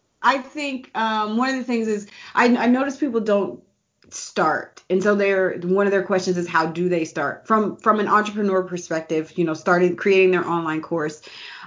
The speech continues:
Um, and I, I say just start, like, go with what can,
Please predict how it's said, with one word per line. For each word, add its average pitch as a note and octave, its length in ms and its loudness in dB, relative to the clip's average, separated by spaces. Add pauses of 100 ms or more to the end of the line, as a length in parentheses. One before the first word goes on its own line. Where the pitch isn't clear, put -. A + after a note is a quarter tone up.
Um, F#3+ 540 4
and A#3 100 4
I, A#3+ 260 2
I B3 40 0
say C#4 160 0
just C4+ 180 -4
start, C4 280 -2
like, F#3 220 -4 (340)
go A#3 280 4
with A3+ 440 2 (920)
what A3+ 280 2
can, - 360 -2